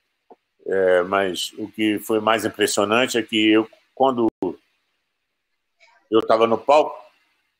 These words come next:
e o Roberto não usava in-ear, ele usava sight field, né, monitores normais, né?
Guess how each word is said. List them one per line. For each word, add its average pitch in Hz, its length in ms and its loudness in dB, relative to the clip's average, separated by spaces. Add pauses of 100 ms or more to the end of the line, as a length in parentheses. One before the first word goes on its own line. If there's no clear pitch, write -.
(600)
e 113 140 -8
o 117 80 0
Roberto 117 500 2
não 131 200 -6
usava 117 360 0
in-ear, 110 460 -2
ele 92 180 -6
usava 107 440 0
sight 113 400 0
field, 120 400 -8
né, 95 120 -10
monitores 104 640 -2
normais, 92 500 -4
né? - 140 -20